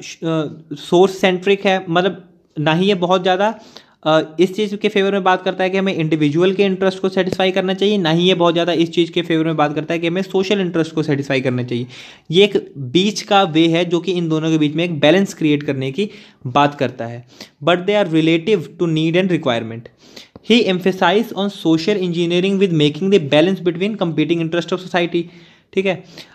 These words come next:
अब ये एक प्रैक्टिकल अप्रोच है, क्योंकि उन्होंने कुछ एक, अ, जो पोस्टुलेट्स दिए थे,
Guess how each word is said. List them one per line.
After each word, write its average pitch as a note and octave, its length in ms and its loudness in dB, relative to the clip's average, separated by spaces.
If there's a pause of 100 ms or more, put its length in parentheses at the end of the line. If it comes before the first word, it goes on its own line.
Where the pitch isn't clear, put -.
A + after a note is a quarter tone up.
(480)
अब E3 80 0
ये G#3 100 6
एक G#3+ 180 0
प्रैक्टिकल G3 420 2
अप्रोच G3 440 2
है, F3 400 -4 (180)
क्योंकि F3+ 180 2
उन्होंने G3+ 240 2
कुछ G#3+ 420 2
एक, F#3 320 0
अ, D#3 60 2
जो D#3 300 2
पोस्टुलेट्स F3+ 640 4
दिए E3+ 260 2
थे, A#3+ 200 -2